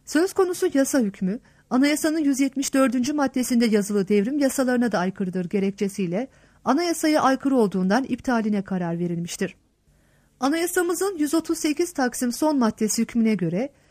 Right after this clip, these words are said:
yasama ve yürütme organları ile idare, mahkeme kararlarına uymak zorundadırlar. Bu organlar ve idare, mahkeme kararlarını hiçbir suretle değiştiremez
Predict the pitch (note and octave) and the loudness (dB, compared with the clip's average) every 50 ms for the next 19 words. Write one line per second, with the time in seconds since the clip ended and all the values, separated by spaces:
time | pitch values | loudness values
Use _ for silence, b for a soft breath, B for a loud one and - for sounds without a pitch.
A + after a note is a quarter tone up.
0 | b b b - A#3+ B3+ B3 - D#4+ E4 F4 G4+ G4+ F4 E4 C4+ C4 C#4+ C#4+ D4 | b b b 0 2 2 2 2 0 0 2 0 0 0 0 2 2 2 0 0
1 | - - F4 E4 D#4+ C#4+ D4+ D4+ D4+ D4 C#4+ D4+ D#4+ D#4+ C4+ A3+ G3+ F#3+ F3+ F#3 | -2 0 2 2 2 4 2 2 2 2 2 2 2 2 2 0 0 0 0 0
2 | E3+ E3+ E3+ F3 A#3+ C#4+ b b b b b - A3+ A3+ A#3 - C#4 C#4 D4+ F4+ | 0 0 -2 -2 -4 -4 b b b b b -2 0 0 0 0 0 0 0 0
3 | F4+ - D4+ C#4+ D4 C#4+ C#4 C4+ C#4 C4 C4+ D4+ A#3 A#3+ A#3+ A#3+ B3+ B3+ B3 - | 0 0 2 2 2 2 2 2 0 0 0 0 0 0 0 2 2 0 0 -2
4 | - G#3+ F#3+ F3+ F3+ F3 F3 E3 F3+ E3+ E3+ F3 E3 - - - _ _ _ _ | -2 -2 -2 0 -2 -2 -2 -2 -4 -4 -4 -4 -6 -8 -12 -20 _ _ _ _
5 | _ _ _ - D#4 D#4 B3+ C4 B3+ G#3 B3+ B3+ B3+ B3 C#4 C#4+ C4 G#3+ G3+ E3+ | _ _ _ 2 4 6 6 6 4 4 2 2 2 4 2 2 2 0 -2 -4
6 | F3 F#3+ F3 E3+ E3+ F#3 A#3 D4+ b b b b b - A#3 A#3 A#3 - - C4 | -2 -2 -2 -2 -2 -2 -2 -4 b b b b b -2 0 0 0 2 0 0
7 | C4+ E4+ F#4 - D4 B3 A#3+ G#3+ G#3 F#3+ F#3+ F3+ F3+ F#3 A3 G#3+ A#3+ A#3 - - | 0 0 0 0 0 0 2 2 0 0 0 0 -2 -2 -2 -4 -6 -6 -2 0
8 | D4+ F4 F4 - - D4 C#4 C4 C4 - C4 A#3 A#3+ A3+ A3 G3+ - - A3 G3 | 0 0 0 0 0 0 0 0 0 -2 -2 0 0 0 0 -2 -2 -2 -2 -2
9 | F3+ E3+ E3+ F#3 B3 - | -2 -2 -4 -6 -8 -10